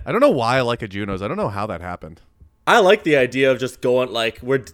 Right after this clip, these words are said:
Speaker 2: like, we're dating. We're fucking,
Speaker 1: <laughs> Yeah.
Speaker 2: I'm not fucking hooking up with you. We're dating.
Speaker 1: This
Speaker 2: I'm
Speaker 1: isn't
Speaker 2: making this work.
Speaker 1: Yeah.
Speaker 2: What do you like?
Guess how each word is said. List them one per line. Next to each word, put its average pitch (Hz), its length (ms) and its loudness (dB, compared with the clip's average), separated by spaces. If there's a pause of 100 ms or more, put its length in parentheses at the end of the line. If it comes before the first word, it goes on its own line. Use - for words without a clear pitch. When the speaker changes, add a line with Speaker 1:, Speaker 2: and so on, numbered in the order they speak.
Speaker 2:
like, 110 220 -6
we're 135 120 -2
dating. 113 520 0
We're 117 120 -6
fucking, - 420 -2
Speaker 1:
<laughs> - 60 -2
Yeah. 180 160 2
Speaker 2:
I'm - 60 4
not 151 260 0
fucking 139 280 0
hooking 143 180 -2
up 135 80 2
with 135 120 -2
you. 139 100 2
We're 143 120 2
dating. 127 360 2
Speaker 1:
This 113 60 -4
Speaker 2:
I'm 202 80 0
Speaker 1:
isn't 175 80 -4
Speaker 2:
making 147 240 0
this 139 160 -8
work. 143 360 -2 (100)
Speaker 1:
Yeah. 117 240 -4 (240)
Speaker 2:
What 131 120 2
do 147 80 4
you 160 80 4
like? 147 400 2